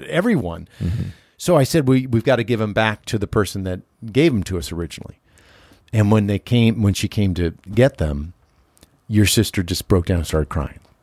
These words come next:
Speaker 1: And it was really hard for me,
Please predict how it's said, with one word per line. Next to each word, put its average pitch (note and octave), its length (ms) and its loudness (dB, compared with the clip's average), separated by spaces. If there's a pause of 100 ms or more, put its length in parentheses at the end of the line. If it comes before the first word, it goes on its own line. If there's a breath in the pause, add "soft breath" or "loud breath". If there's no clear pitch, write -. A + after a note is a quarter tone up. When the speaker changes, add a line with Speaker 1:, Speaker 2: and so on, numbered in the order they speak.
(1900)
Speaker 1:
And G#2 100 4
it G#2+ 40 6
was F#2 160 2
really E2+ 200 0
hard E2 260 -4
for - 100 -12
me, B1+ 260 -12